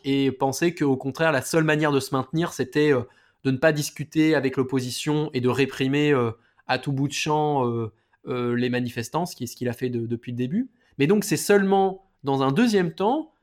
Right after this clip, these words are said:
que ces différents États qui ensuite se sont appelés les Amis de la Syrie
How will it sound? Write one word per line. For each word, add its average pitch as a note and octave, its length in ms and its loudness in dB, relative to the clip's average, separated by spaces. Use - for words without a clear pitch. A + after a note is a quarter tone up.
que C#3 80 -2
ces D#3 160 0
différents F#3+ 420 2
États F#3+ 320 2
qui E3+ 140 -6
ensuite D3 300 -4
se E3 60 0
sont D3 160 -4
appelés C#3+ 240 0
les C3 200 0
Amis F3+ 220 2
de D3+ 60 -4
la C3+ 100 0
Syrie F3 540 -4